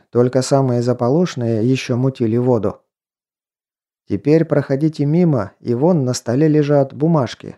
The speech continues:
На них пример, что зерно зерну рознь. Есть большие и есть маленькие. И еще для самых умных.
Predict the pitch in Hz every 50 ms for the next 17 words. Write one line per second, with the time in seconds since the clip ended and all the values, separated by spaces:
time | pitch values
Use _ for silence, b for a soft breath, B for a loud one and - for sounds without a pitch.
0 | _ _ - 104 117 127 147 175 190 175 - _ - 151 165 160 147 135 123 117
1 | 120 - - _ - 127 123 117 113 127 127 123 151 175 185 165 131 131 127 120
2 | 127 139 156 165 170 - 127 127 123 120 113 104 101 107 101 _ _ _ _ _
3 | _ _ _ _ _ - 104 110 127 127 127 123 120 117 113 113 113 - - 120
4 | 127 139 156 156 135 131 120 113 120 120 - - - 139 147 139 117 107 101 104
5 | - - - - - _ _ _ _ _ _ _ - 101 120 135 139 139 - -
6 | 139 127 127 127 123 113 113 - 127 123 123 127 123 - 131 120 113 110 107 104
7 | - - -